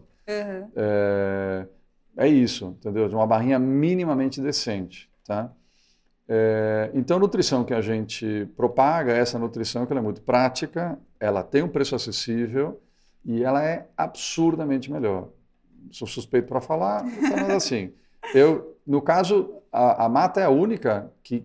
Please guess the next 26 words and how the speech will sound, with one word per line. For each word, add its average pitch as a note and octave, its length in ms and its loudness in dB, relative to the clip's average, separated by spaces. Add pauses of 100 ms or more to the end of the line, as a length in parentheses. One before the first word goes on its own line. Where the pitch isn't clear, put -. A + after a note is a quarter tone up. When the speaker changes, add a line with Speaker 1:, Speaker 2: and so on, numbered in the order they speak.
Speaker 2:
conseguiu B2 520 -2
desenvolver G2+ 440 0
tudo A#2+ 320 -4
isso E3 220 -2
em - 20 -2
cima D#3 280 -6
da D3+ 100 0
sua D#3+ 180 -4
tese D3 300 -4
amazônica, C#3+ 640 -2
mas A2 180 -6
tem A#3 160 -6
várias F#3 360 0
outras C#3 280 2
empresas G#2 360 -4
que - 100 -10
fazem G2 320 -6
produtos G#2 320 -8
muito A2+ 220 -8
bons, A#2+ 360 -2
Speaker 1:
Sim. F3 480 -10
Speaker 2:
é, C#3 160 -2
desse A#2+ 320 2
tipo, A2 560 -4
Speaker 1:
Uhum. F#3+ 180 -8
Speaker 2:
né? G#2+ 300 -2